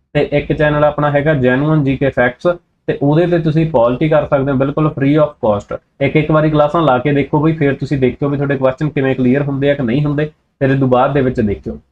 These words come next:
ਤੇ ਆਹ ਤੁਸੀਂ ਇੱਥੋਂ ਸਾਰੇ ਪੇਪਰਾਂ ਦੇ ਲਈ ਜੁਆਇਨ ਕਰ ਸਕਦੇ ਹੋ ਸਾਡਾ ਪੀ ਡੀ ਐਫ। ਤੇ ਪਹਿਲਾਂ ਤੁਸੀਂ ਆਹ ਬੱਚੇ ਚੈਨਲ ਇੱਥੋਂ ਕਰਨਾ ਜੁਆਇਨ, ਫਿਰ ਇਹ ਤੋਂ ਬਾਅਦ ਤੁਹਾਨੂੰ ਪੀ ਡੀ ਐਫ ਦਾ ਲਿੰਕ ਮਿਲ ਜੂਗਾ ਉੱਥੇ ਚੈਨਲ ਤੇ ਜਾ ਕੇ, ਠੀਕ ਹੈ। ਤਾਂ ਉੱਥੋਂ ਤੁਸੀਂ ਉਹਨੂੰ ਜੁਆਇਨ ਕਰ ਲਿਓ, ਤੁਹਾਨੂੰ ਸਾਰੀਆਂ ਕਲਾਸਿਸ ਦੇ ਪੀ ਡੀ ਐਫ ਉੱਥੇ ਦੇ ਦਿੱਤੇ ਜਾਣਗੇ।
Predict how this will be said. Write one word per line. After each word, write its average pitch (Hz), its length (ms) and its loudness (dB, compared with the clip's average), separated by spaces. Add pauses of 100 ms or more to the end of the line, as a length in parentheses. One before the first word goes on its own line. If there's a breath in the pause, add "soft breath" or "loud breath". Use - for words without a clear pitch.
(120)
ਤੇ 147 180 0
ਆਹ 139 220 2
ਤੁਸੀਂ 165 260 0
ਇੱਥੋਂ 156 200 -2
ਸਾਰੇ 156 260 2
ਪੇਪਰਾਂ 156 360 0
ਦੇ 143 100 0
ਲਈ 143 180 0
ਜੁਆਇਨ 123 320 0
ਕਰ 127 180 0
ਸਕਦੇ 135 380 -2
ਹੋ 143 80 -2
ਸਾਡਾ 139 220 2
ਪੀ 131 200 0
ਡੀ 131 140 2
ਐਫ। 135 200 -2 (560)
ਤੇ 127 240 2
ਪਹਿਲਾਂ 156 220 2
ਤੁਸੀਂ 160 180 2
ਆਹ 156 80 2
ਬੱਚੇ 156 220 0
ਚੈਨਲ 139 360 0
ਇੱਥੋਂ 139 240 -2
ਕਰਨਾ 147 340 0
ਜੁਆਇਨ, 151 340 0
ਫਿਰ 147 220 -2
ਇਹ 143 100 0
ਤੋਂ 143 80 -2
ਬਾਅਦ 151 120 2
ਤੁਹਾਨੂੰ 151 280 -2 (100)
ਪੀ 139 140 0
ਡੀ 139 160 2
ਐਫ 139 200 0
ਦਾ 139 140 0
ਲਿੰਕ 127 300 0
ਮਿਲ 117 260 0
ਜੂਗਾ 151 380 0 (340)
ਉੱਥੇ 135 380 0
ਚੈਨਲ 107 340 0
ਤੇ 107 100 0
ਜਾ 104 140 2
ਕੇ, 104 120 -4
ਠੀਕ - 200 -2
ਹੈ। 185 60 2 (180)
ਤਾਂ - 80 0
ਉੱਥੋਂ 143 260 0
ਤੁਸੀਂ 143 180 -2
ਉਹਨੂੰ 135 220 2
ਜੁਆਇਨ 143 240 0
ਕਰ 139 160 2
ਲਿਓ, 139 120 -2
ਤੁਹਾਨੂੰ 143 200 -2
ਸਾਰੀਆਂ 139 280 2
ਕਲਾਸਿਸ 143 340 0
ਦੇ 147 120 0
ਪੀ 135 140 -2
ਡੀ 127 140 2
ਐਫ - 120 -2
ਉੱਥੇ - 160 -4
ਦੇ 110 160 2
ਦਿੱਤੇ 101 280 -4
ਜਾਣਗੇ। 104 360 -6